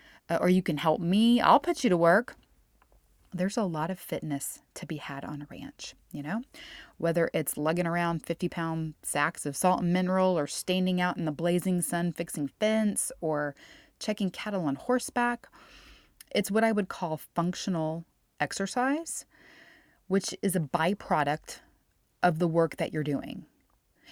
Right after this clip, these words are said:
And it's a perfect way to describe how our biblical ancestors got theirs. And it's what we're gonna talk about today.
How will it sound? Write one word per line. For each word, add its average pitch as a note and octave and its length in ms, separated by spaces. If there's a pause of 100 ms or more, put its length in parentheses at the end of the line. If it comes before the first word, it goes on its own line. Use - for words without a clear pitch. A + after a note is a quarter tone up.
(120)
And G3 100
it's G#3 120
a F#3 40
perfect B3 440
way G3 100
to F#3 100
describe D#3+ 520
how D#3+ 260
our D#3 140
biblical D#3+ 640
ancestors C#3+ 720
got C#3+ 300
theirs. C#3+ 720 (160)
And E3 140
it's - 160
what G3+ 120
we're A3 80
gonna A#3+ 200
talk - 260
about C3 240
today. - 380